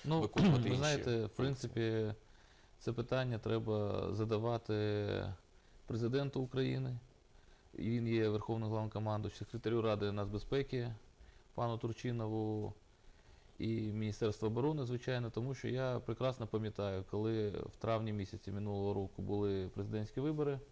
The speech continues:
Speaker 1: пан, е, президент дослівно сказав, що він завершить ато за тиждень,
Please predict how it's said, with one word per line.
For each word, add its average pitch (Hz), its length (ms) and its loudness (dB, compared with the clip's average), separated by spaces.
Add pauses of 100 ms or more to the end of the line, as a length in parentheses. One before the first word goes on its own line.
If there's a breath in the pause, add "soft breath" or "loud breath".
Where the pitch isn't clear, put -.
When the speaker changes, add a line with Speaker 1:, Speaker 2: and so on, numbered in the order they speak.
(840 soft breath)
Speaker 1:
пан, 120 380 0
е, 107 300 -2
президент 120 460 -2
дослівно 120 440 -2
сказав, 87 400 -2
що 110 140 -4
він 117 220 0
завершить 104 720 -2 (480 soft breath)
ато 101 480 0
за 104 140 0
тиждень, 160 440 0